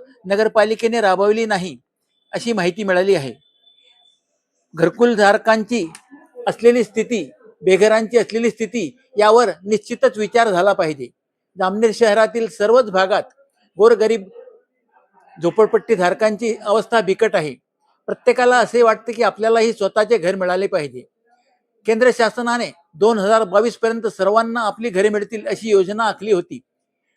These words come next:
आता पंतप्रधान आवास योजनेचा टू पॉइंट झिरो असा प्रकल्प राबवण्यास सुरुवात झालेली आहे. या योजनेअंतर्गत सर्वांना परवडतील अशी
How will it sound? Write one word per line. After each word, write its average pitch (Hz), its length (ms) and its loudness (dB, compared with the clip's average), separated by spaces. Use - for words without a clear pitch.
आता 220 380 -2
पंतप्रधान 226 600 -2
आवास 214 340 2
योजनेचा 220 500 0
टू 240 300 -6
पॉइंट 226 300 0
झिरो 196 280 2
असा 214 220 -2
प्रकल्प 226 520 -2
राबवण्यास 202 760 0
सुरुवात 196 260 0
झालेली 175 380 -4
आहे. 147 200 -6
या 247 120 0
योजनेअंतर्गत 226 920 0
सर्वांना 220 560 -2
परवडतील 226 460 2
अशी 233 460 -8